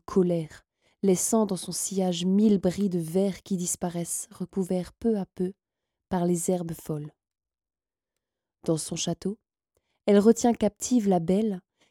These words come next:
qui lit, trouvant un consolant refuge dans la bibliothèque. La Bête l'attend pour le dîner,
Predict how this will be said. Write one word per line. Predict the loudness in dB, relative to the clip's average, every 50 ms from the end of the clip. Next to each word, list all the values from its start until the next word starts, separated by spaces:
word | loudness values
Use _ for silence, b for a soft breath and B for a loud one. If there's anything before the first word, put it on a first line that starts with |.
| _ _
qui | 0 4 6 6
lit, | 6 6 6 4 2
trouvant | 0 -2 -2 -2 0 2 2 2 2
un | 0
consolant | -4 -4 -8 -6 -4 2 4 4 6 4 2
refuge | 2 -2 -4 -6 -6 -6 -4 -2 -2 -4 -4
dans | -4 -4 -2
la | -2 -2
bibliothèque. | -4 -6 -8 -6 -6 -8 -8 -8 -12 -12 -12 _ -20 _ _ _ _ _ _ _ _ _ _ _ _ _ _ _ _ _ _ _ _ _ _
La | 2 2 2
Bête | 4 4 2 2 2 0 2
l'attend | 2 2 2 4 2 -2 -4
pour | -2 -2 0 0
le | 0 0
dîner, | 0 -2 -2 -2 -4 -4 -6